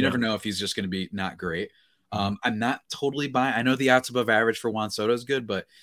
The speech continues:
Speaker 2: he bobbled the ball in the last game of this, and I've seen so many little weird errors, so not fully buying him yet, but
Speaker 1: Mm-hmm.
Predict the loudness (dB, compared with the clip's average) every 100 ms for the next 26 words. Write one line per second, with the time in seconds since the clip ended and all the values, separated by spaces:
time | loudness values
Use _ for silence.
0 | _ -2 2 4 4 2 2 2 4 2
1 | 0 -2 -2 -2 -2 -2 -2 -2 -4 -4
2 | -4 -6 -6 -6 -6 -6 -2 -2 -2 -4
3 | -2 -4 -2 0 0 -2 -2 -2 -2 -2
4 | -2 -4 -6 -8 _ _ _ -6 -4 0
5 | 0 2 2 4 4 2 -2 -2 -2 -4
6 | -4 -4 -4 _ -10 -8